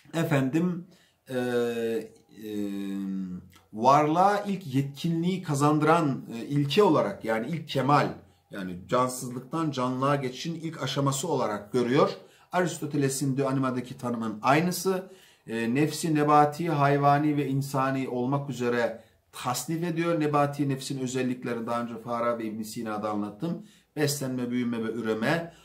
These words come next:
Hayvani nefislerde bunlara artı olarak hareket ve duyusal idrak ve insani nefislerde bunlara bir artı olarak da, e, akli idrakı koyuyor arkadaşlar. Ama güzel olan şu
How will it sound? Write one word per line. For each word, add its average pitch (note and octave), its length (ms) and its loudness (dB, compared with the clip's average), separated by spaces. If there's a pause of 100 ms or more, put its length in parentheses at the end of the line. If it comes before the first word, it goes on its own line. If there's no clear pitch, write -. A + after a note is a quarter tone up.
(120)
Hayvani C#3+ 520 4
nefislerde B2 600 -2
bunlara A#2+ 480 -2
artı B2 420 0
olarak B2+ 520 2
hareket B2+ 640 -2
ve A#2+ 240 -2
duyusal A#2 420 0
idrak E3 440 0 (220)
ve D3+ 100 -2
insani C3+ 520 0
nefislerde C#3+ 760 2
bunlara C3+ 420 2
bir B2+ 280 2
artı B2+ 240 -4
olarak A2+ 360 0
da, F#3 300 2 (500)
e, B2+ 120 0
akli C#3 480 0
idrakı C#3+ 840 2
koyuyor D#3+ 340 4
arkadaşlar. A#2+ 580 2
Ama A3 180 4
güzel C#3+ 320 2
olan F#3 320 6
şu - 440 -2